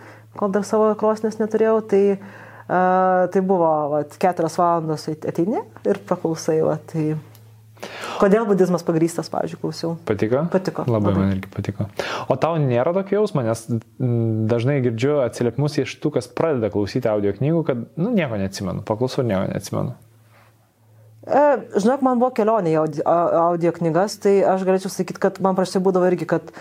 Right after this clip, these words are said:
Speaker 1: e, pradžioj toksai jautiesi gal per daug ten tau s-, nu, toksai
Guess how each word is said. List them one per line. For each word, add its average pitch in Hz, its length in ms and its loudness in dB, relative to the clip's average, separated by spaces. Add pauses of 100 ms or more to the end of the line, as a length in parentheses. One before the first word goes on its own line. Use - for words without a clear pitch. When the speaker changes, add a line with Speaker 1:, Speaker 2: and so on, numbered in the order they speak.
(300)
Speaker 1:
e, 165 160 2 (1200)
pradžioj 190 420 2
toksai 202 400 2
jautiesi 190 480 0
gal 175 180 2
per 175 160 -2
daug 185 240 0
ten 170 300 -2
tau 170 160 2
s-, 160 160 -6
nu, 175 160 -6
toksai 170 380 0